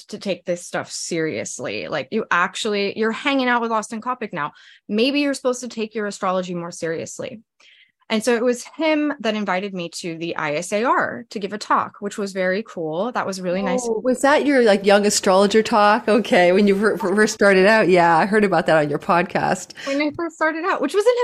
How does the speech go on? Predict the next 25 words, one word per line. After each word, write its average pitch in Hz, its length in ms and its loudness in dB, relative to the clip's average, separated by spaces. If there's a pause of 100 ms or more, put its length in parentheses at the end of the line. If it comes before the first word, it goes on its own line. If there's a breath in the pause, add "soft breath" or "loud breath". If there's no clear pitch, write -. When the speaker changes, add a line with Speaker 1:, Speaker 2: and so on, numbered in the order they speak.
Speaker 1:
amazing 440 440 -4
experience. 359 800 -6
Speaker 2:
Yeah. 180 60 -10
Speaker 1:
However, 247 800 -4 (280)
it 285 60 -2
was 294 200 -4
also 285 600 0 (460)
the 220 200 0
election 247 460 -4
year, - 220 -12 (100)
you 190 100 -8
know, 180 240 -8
and 196 300 -2 (500 loud breath)
I 226 140 2
know 233 120 4
you're 247 120 4
familiar 247 380 2
with 220 120 -4
the 214 80 -8
story, 220 440 -2
but 185 240 -2
the 226 180 -2
election 254 460 -4
year. 175 140 -4
So 202 360 -4